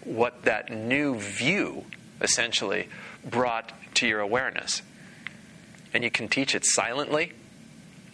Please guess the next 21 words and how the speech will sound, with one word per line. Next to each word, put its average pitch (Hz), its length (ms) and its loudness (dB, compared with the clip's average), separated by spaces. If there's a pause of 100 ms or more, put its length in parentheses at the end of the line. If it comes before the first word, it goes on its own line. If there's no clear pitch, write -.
(560)
informally, 135 600 2 (800)
you 123 120 0
know, 117 200 0 (680)
over 110 300 4
a 104 40 0
card 123 280 0
game, 147 240 0 (1000)
or 117 180 4
formally 127 600 2 (560)
and, 120 420 -2
you 120 140 2
know, 113 120 2
sit - 260 2
in 113 100 -4
front 117 220 2
of 110 80 0
a 113 40 4
sangha, 127 400 0 (1800)
a 113 40 -10
meditation 104 500 2
group. - 220 -4